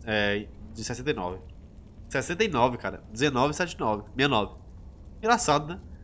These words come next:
Já faz meses, o setor quase parece normal. Retiramos os corpos, ainda que haja algumas portas que, que ainda não conseguimos abrir.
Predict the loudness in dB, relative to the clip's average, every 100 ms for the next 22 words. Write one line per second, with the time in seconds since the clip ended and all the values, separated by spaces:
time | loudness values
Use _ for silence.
0 | -16 -16 -16 -16 -16 -16 -18 -16 -2 4
1 | 6 6 6 6 6 2 0 0 2 0
2 | 2 2 4 6 6 4 4 4 4 4
3 | 2 2 2 2 0 0 4 6 4 2
4 | 2 2 2 6 6 6 2 2 0 0
5 | 0 4 6 6 4 -6 -2 0 0 0
6 | -2 0 4 4 4 0 -2 -4 2 4
7 | 4 4 2